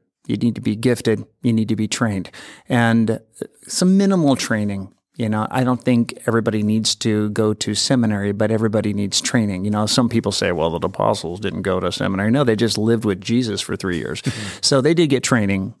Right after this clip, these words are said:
Speaker 1: but, um, they weren't, you know, slackers about, uh, preparation. So I think in general, um,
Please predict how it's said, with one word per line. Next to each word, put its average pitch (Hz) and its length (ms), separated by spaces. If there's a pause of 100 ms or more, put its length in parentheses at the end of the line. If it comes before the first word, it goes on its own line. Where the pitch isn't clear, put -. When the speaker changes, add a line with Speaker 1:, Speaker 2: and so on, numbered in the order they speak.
Speaker 1:
but, 110 460
um, 104 300
they 107 180
weren't, 110 500 (260)
you 123 100
know, 101 280 (200)
slackers 107 640
about, 101 520
uh, 101 260 (180)
preparation. 107 800
So - 160
I 131 140
think 156 380
in 131 180
general, 123 560 (400)
um, 107 540